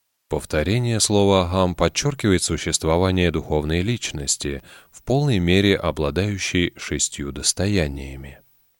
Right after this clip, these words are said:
Имперсоналисты не признают личностное проявление верховной личности Бога.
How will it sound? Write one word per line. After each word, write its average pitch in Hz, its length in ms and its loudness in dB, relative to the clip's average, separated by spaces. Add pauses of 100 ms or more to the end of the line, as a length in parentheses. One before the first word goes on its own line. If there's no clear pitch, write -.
(1300)
Имперсоналисты 85 1080 2
не 92 120 4
признают 104 640 0
личностное 80 680 -2
проявление 80 600 2
верховной 76 520 -2
личности 73 640 -4
Бога. 73 600 -2